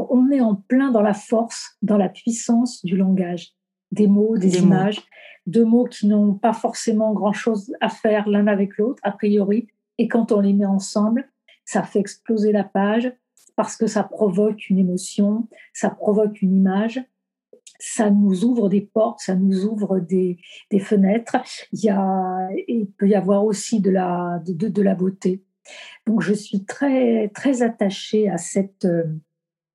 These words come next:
Speaker 1: à cette expression poétique, euh, qui puise vraiment, euh, dans la, dans la force de,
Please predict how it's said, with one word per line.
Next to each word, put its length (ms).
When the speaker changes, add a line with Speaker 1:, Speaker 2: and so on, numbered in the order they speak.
Speaker 1:
à 60
cette 220
expression 680
poétique, 760
euh, 140
qui 120
puise 400
vraiment, 680
euh, 220
dans 140
la, 340
dans 80
la 100
force 600
de, 200